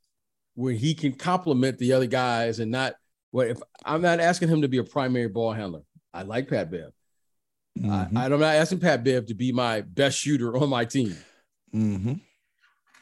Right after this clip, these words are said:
Speaker 1: I, I'm, I'm not asking Pat Bev to be the vocal leader, the emotional leader.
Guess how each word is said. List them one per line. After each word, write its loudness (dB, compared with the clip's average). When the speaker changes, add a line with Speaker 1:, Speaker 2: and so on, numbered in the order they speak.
Speaker 1:
I, 0
I'm, 2
I'm 2
not 6
asking 4
Pat 2
Bev 4
to 0
be 0
the -4
vocal 4
leader, 4
the -2
emotional 0
leader. 2